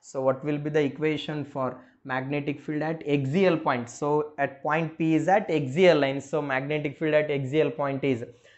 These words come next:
mu naught by four pi two pi n of I into R square divided by R square plus X square whole to the power of three by two.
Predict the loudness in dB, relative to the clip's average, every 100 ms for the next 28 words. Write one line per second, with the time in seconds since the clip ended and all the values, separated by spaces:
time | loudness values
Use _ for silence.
0 | -12 -4 0 2 2 2 2 2 2 -2
1 | 0 2 0 2 -2 2 2 2 0 0
2 | -2 2 2 2 0 2 2 0 -4 0
3 | 0 0 0 2 2 0 -2 -2 -2 -4
4 | -4 -6 -10 -4 -4 -2 -4 -4 -4 0
5 | 2 2 2 -2 0 0 -2 -2 -8